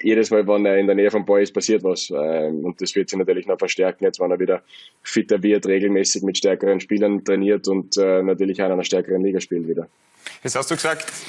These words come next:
Speaker 2: dass du dich an jede einzelne Minute von der Europameisterschaft erinnern kannst.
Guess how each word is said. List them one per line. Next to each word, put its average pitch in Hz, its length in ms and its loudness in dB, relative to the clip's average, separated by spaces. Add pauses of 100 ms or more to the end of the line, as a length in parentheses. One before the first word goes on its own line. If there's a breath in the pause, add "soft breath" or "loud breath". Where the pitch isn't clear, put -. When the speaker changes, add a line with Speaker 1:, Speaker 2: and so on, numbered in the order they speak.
(140)
Speaker 2:
dass 139 140 -4
du 147 60 -8
dich 147 160 -4
an 151 220 -4
jede 180 340 0
einzelne 170 440 -2
Minute 165 500 0
von 156 180 -2
der 151 100 2
Europameisterschaft 147 800 0
erinnern 131 200 -2
kannst. 120 260 -4